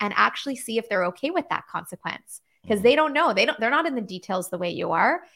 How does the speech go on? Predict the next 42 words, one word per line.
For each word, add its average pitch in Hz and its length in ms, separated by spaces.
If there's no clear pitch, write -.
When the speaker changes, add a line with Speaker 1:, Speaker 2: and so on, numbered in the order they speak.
Speaker 1:
They 220 80
don't 247 180
know. 311 380
They're 202 100
just 233 180
saying, 233 240
"I 196 120
want 233 240
this 233 180
changed." - 560
So 208 240
you 214 160
could 220 100
approach 294 340
this - 140
in 220 80
a 196 40
way 196 120
and 202 80
you 208 80
could 208 100
say, 214 120
"Well, 196 100
thank 202 220
you 220 80
so 214 160
much - 220
for 240 100
that 202 240
feedback. 202 560
Um, 185 300
I 208 120
can 214 180
certainly 302 400
take 262 220
that 220 140
into 202 220
account 190 640
and 190 400
make 196 220
that 175 180
change." 214 640